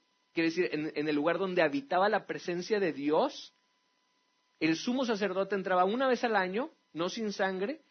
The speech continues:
la cual ofrece por sí mismo y por los pecados de ignorancia del pueblo.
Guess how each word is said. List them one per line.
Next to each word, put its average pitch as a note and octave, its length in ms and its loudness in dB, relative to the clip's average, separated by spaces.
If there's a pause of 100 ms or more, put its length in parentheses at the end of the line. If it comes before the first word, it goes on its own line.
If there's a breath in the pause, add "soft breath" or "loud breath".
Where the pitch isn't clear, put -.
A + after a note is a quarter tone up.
(120 soft breath)
la D3 200 0
cual F3 220 4
ofrece F#3 400 -2
por D#3 240 -6
sí G#3+ 160 -10
mismo G#3 440 -6
y D3 100 -4
por D#3 160 -6
los D3 180 -4
pecados D#3+ 520 0
de D#3+ 60 -6
ignorancia C#3+ 640 -2 (160 soft breath)
del C3 360 0
pueblo. C3+ 520 0